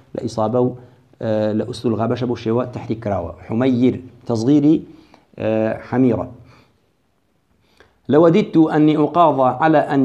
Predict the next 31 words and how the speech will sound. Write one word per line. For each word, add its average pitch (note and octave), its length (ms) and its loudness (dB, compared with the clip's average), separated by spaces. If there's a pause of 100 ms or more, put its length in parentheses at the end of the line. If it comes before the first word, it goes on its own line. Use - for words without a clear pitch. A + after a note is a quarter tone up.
يضرب C#3+ 340 2 (120)
كل F3 200 0 (140)
رجل C#3+ 160 0 (140)
منكم D#3+ 240 0
مئة D3+ 300 -2 (200)
مئة A#2+ 240 -4 (340)
على E3 200 0 (100)
أن C3 140 -2
تنجو C#3+ 360 2
من C3 140 2 (100)
أن C#3 80 -2
ينزل، C3+ 400 2 (380)
أن B2 120 -2
ينزل C#3 320 2
فينا D3 180 -2 (100)
قرآن.» A2 260 -2 (1900)
باش. B2+ 200 2 (2250)
ئەڵێ، G3+ 360 2
طبعاً D#3 240 2
ئەمە، F#3+ 180 2 (1000)
ئەم E3+ 140 0
حەدیثەشمان C#3+ 640 0
هەیە D3+ 200 2
کە D3 140 0
مەخشی، C3+ 320 -2
طبعاً C3 220 -2
ئەمە D3 200 2
لێرە D3+ 200 2
ئێستا C#3 180 -4 (340)
باسی C3+ 200 -2
ئەوەش C3 140 -2